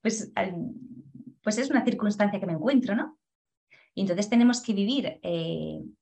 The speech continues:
respondiendo a esta circunstancia, que no es la misma que a lo mejor tenga otra persona que, que se encuentre en, pues, en otra situación, ¿no? Es decir, al final, pues a, a, a medida que van pasando el tiempo, en el matrimonio se habla,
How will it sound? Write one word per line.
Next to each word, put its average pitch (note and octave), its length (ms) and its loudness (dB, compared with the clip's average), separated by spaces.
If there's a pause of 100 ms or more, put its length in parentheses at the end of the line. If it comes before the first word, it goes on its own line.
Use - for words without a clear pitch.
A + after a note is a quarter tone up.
(380)
respondiendo F#3+ 580 2
a F3 40 -2
esta F3+ 220 -8
circunstancia, G3+ 840 -2 (460)
que F#3 80 -6
no G3+ 80 4
es G#3+ 80 4
la A3 80 4
misma G#3+ 300 2
que - 80 -6
a - 20 -4
lo F3+ 120 -6
mejor F#3+ 180 -2
tenga F3+ 240 -2
otra G3 220 2
persona F3 500 -2
que, D#3 460 -8 (640)
que - 120 -16
se - 140 -10
encuentre E3 280 -6
en, D#3 240 -6
pues, - 180 -8
en D#3+ 60 -6
otra D3+ 140 -8
situación, E3+ 540 -4
¿no? G#3 60 -4
Es A3 60 -4
decir, F#3+ 200 -4
al E3 120 -6
final, F3+ 300 -2 (420)
pues F3+ 180 -4
a, F3+ 60 0
a, E3 500 -2
a E3+ 40 -4
medida E3+ 320 0
que G#3+ 80 -2
van F#3+ 180 -2
pasando F3+ 400 -6
el E3+ 100 -6
tiempo, A#3 320 6
en G#3+ 60 2
el F3+ 100 0
matrimonio E3+ 440 -2
se E3 180 -6
habla, D#3 360 -6